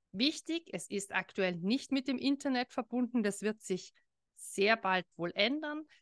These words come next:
Es hat einen Datenstand September zweitausendeinundzwanzig, das heißt,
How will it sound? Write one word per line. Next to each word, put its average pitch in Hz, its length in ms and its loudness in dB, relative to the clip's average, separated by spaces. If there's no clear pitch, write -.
Es - 160 -6
hat 233 180 2
einen 214 260 -2
Datenstand 233 760 0
September 226 560 0
zweitausendeinundzwanzig, 233 1700 -2
das 208 180 -6
heißt, 202 340 0